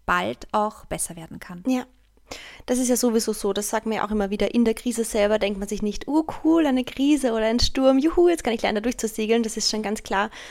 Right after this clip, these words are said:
Speaker 2: dass das mit sehr viel Ohnmacht einhergeht und mit einer Hilflosigkeit und dass es auch eine wahnsinnig schwierige Situation ist. Also das sollte das jetzt nicht romantisieren, aber vielleicht ein bisschen einen anderen Blick da drauf geben, dass es auch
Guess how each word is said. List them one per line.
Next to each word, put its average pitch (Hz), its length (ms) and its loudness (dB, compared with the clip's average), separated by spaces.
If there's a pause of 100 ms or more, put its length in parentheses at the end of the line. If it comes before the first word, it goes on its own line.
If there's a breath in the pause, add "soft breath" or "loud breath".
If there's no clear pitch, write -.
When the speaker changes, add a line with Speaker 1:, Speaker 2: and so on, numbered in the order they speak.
(260 loud breath)
Speaker 2:
dass 233 120 2
das 233 160 0
mit 233 180 2
sehr 226 120 2
viel 220 140 -2
Ohnmacht 226 400 2
einhergeht 214 540 -4
und 214 140 0
mit 214 100 -2
einer 220 140 0
Hilflosigkeit 214 880 -2
und 220 180 -4
dass 214 140 -8
es 208 120 -10
auch - 160 -4
eine 208 220 -4
wahnsinnig 208 400 -2
schwierige 226 400 -2
Situation 208 580 -4
ist. 247 200 -4
Also 220 120 -8
das 202 160 -8
sollte 190 240 -6
das 202 140 -10
jetzt - 220 -10
nicht 214 240 -4
romantisieren, 220 720 -4 (720 loud breath)
aber 233 220 4
vielleicht 240 360 0
ein 233 100 0
bisschen 240 220 0
einen 226 180 2
anderen 220 380 0
Blick 233 240 -4
da 233 80 0
drauf - 320 -2
geben, 208 280 -6
dass 214 180 -6
es 214 120 -8
auch 208 300 -4